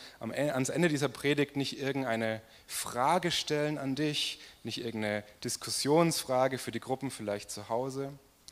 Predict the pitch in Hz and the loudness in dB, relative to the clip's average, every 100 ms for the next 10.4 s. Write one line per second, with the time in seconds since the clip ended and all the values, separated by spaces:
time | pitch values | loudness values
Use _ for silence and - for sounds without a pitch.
0 | - - - _ - 120 120 120 123 - | -20 -20 -20 _ -8 0 2 0 -2 -12
1 | - _ _ _ - - 151 175 - 151 | -20 _ _ _ -12 -4 0 0 0 -2
2 | 123 127 123 110 104 - - - _ _ | 0 -2 -2 -4 -4 -6 -16 -20 _ _
3 | _ - 104 - 117 131 143 - - 120 | _ -8 -8 -4 0 2 0 -4 -10 -8
4 | 113 104 - 90 - - - _ _ _ | -6 -6 -8 -10 -12 -14 -18 _ _ _
5 | _ _ _ _ _ _ _ _ - 101 | _ _ _ _ _ _ _ _ -8 -2
6 | 156 180 - 139 - 127 113 120 107 98 | 0 0 0 -2 -4 -6 -6 -6 -6 -8
7 | - - 123 147 214 - 185 - 180 160 | -12 -8 0 0 2 -2 -2 2 4 6
8 | 156 - 123 120 120 139 175 - _ _ | 4 0 -2 0 0 -2 -6 -18 _ _
9 | _ _ _ _ - 139 143 120 139 156 | _ _ _ _ -8 -2 0 4 4 4
10 | 139 113 120 | 0 -6 -6